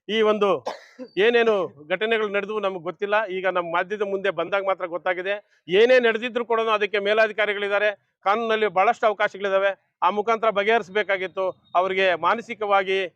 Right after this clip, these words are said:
ಆ, ಹಿಂಸೆ ಕೊಡೋದು ತಪ್ಪಾಗುತ್ತೆ. ಅದನ್ನು ಯಾರೇ ಮಾಡಿರಲಿ, ಯಾವುದೇ ಅಧಿಕಾರಿ ಅಥವಾ ಯಾವುದೇ ಸಾರ್ವಜನಿಕರು ಮಾಡಿರಲಿ, ಅದನ್ನು ನಾವು ತೀವ್ರವಾಗಿ ಖಂಡಿಸ್ತಾ, ಆ, ಈ ಒಂದು ಪ್ರತಿಭಟನೆಯನ್ನು ಮಾಡಿದ್ವಿ. ಈ ಪ್ರತಿಭಟನೆಗೆ ನಮ್ಮ,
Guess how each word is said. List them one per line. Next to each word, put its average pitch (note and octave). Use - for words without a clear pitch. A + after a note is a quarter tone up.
ಆ, F#3
ಹಿಂಸೆ G3+
ಕೊಡೋದು G3+
ತಪ್ಪಾಗುತ್ತೆ. G3
ಅದನ್ನು F#3
ಯಾರೇ F3+
ಮಾಡಿರಲಿ, G#3
ಯಾವುದೇ G3+
ಅಧಿಕಾರಿ G#3
ಅಥವಾ G3
ಯಾವುದೇ F#3+
ಸಾರ್ವಜನಿಕರು F#3+
ಮಾಡಿರಲಿ, F#3
ಅದನ್ನು F3
ನಾವು E3+
ತೀವ್ರವಾಗಿ G3+
ಖಂಡಿಸ್ತಾ, G#3
ಆ, F#3+
ಈ F#3+
ಒಂದು G3
ಪ್ರತಿಭಟನೆಯನ್ನು F#3+
ಮಾಡಿದ್ವಿ. F#3+
ಈ F#3+
ಪ್ರತಿಭಟನೆಗೆ F#3+
ನಮ್ಮ, F#3